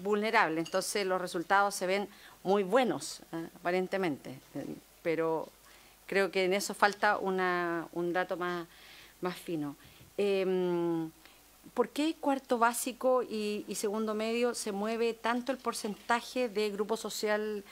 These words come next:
eh, de grupo socioeconómico? Eh, en eso me, me gustaría,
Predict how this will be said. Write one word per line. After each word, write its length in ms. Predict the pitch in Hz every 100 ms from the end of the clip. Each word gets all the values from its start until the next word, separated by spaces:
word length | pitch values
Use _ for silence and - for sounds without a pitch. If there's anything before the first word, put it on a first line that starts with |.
| - - -
eh, 880 | 196 196 185 180 175 165 165 160 170 - - - - -
de 120 | 185
grupo 200 | 202 196
socioeconómico? 840 | 233 208 220 180 185 151 - 139 143 - - - -
Eh, 140 | - -
en 160 | 190 185
eso 260 | 196 - 233
me, 160 | 220 196
me 160 | 202
gustaría, 640 | 196 190 214 196 208 208